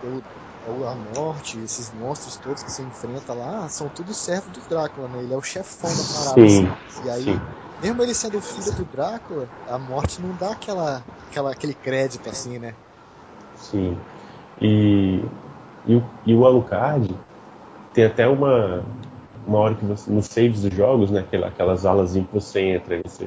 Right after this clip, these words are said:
Speaker 2: tem um cristal vermelho que roda e vira um caixão.
Speaker 1: Nossa, isso é uma parte maneiríssima, né, que era, tipo,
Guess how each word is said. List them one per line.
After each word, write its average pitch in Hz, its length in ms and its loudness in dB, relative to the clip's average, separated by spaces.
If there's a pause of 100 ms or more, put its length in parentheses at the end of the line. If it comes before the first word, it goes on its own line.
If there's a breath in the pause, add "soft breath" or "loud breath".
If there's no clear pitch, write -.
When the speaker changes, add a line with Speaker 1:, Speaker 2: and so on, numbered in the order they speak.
(120)
Speaker 2:
tem 95 80 0
um 92 40 -2
cristal 95 440 0
vermelho 95 460 0
que - 160 -8
roda 95 340 4
e 90 40 0
vira 92 140 0
um 90 40 0
caixão. 110 440 -6 (180)
Speaker 1:
Nossa, 135 260 -8
isso 135 200 -12
é 143 40 -8
uma 143 120 -10
parte 143 340 -12
maneiríssima, 143 760 -12
né, 123 140 -14
que - 120 -12
era, 120 80 -10
tipo, - 180 -20